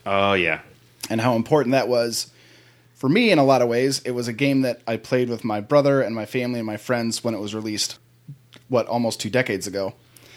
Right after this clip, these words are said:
Speaker 2: And it was also one of the, the first date that I ever had with my lovely wife.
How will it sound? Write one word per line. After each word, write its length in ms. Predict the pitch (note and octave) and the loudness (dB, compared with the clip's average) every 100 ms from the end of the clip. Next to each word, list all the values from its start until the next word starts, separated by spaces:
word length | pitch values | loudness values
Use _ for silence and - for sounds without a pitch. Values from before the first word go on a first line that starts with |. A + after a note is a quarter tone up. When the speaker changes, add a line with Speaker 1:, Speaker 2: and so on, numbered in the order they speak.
| - - - - | -20 -20 -14 -4
Speaker 2:
And 360 | G#2+ A2 G#2 - | -2 -2 -4 -2
it 180 | B2 A#2+ | -2 -2
was 160 | A2 | -2
also 640 | A2 D3 - A#2+ A#2 C3+ - _ | 2 2 4 4 4 0 -6 _
one 240 | A#2+ B2 A#2+ | 0 2 2
of 60 | |
the, 340 | A#2+ G#2 A#2 A2+ | 0 -4 0 0
the 80 | |
first 640 | G#2+ - C#3+ C#3 - C3 A#2 | 0 0 2 0 -4 -8 0
date 340 | B2+ C3+ - - | 0 0 -8 -8
that 100 | A#2+ | -4
I 60 | A#2+ | -2
ever 240 | B2 A#2+ | 0 -2
had 260 | A2+ B2 A2+ | -2 -2 -2
with 180 | A2+ A#2 | -4 -4
my 180 | A2 G#2 | -4 -2
lovely 320 | A2+ C3 C#3 | -4 0 0
wife. 460 | A2+ G#2 A#2+ - | 2 0 -2 -8